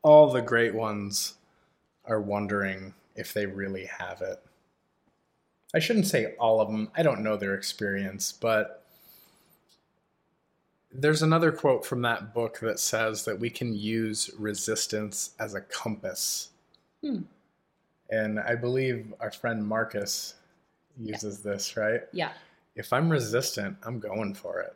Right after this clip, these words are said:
Speaker 2: Yeah, it's usually an indicator
Speaker 1: Yeah.
Speaker 2: Like, lean in.
Speaker 1: Yeah. And so I am so resistant to writing.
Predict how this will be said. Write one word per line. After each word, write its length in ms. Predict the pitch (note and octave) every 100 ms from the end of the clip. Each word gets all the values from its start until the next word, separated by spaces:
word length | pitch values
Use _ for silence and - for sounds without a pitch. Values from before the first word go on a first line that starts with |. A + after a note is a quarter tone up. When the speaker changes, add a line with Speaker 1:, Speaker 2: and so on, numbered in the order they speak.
| -
Speaker 2:
Yeah, 420 | E3 D#3 D3+ D3
it's 160 | E3 -
usually 320 | F3 F3 G3
an 60 | F#3+
indicator 640 | F3+ - E3 D#3 D3+ D#3 - _ A#2
Speaker 1:
Yeah. 320 | C#3 F#3+ G#3+
Speaker 2:
Like, 200 | E3+ F3+
lean 240 | F#3 F3+
in. 320 | F3 E3+ E3+ - - -
Speaker 1:
Yeah. 880 | C3 G3 A3+ A#3+ A#3+ A3 E3+ A#2+ - _ -
And 200 | F#3 F3
so 280 | - F#3+ E3
I 200 | F3+ G3+
am 280 | F#3 D#3 C3
so 760 | - - - - F3+ G3 G3
resistant 880 | C#3+ C3+ B2 A#2 F3+ F#3+ - D3 -
to 120 | B2+
writing. 840 | G#2 F#2+ G#2+ D#3+ B3+ G3 A#2 -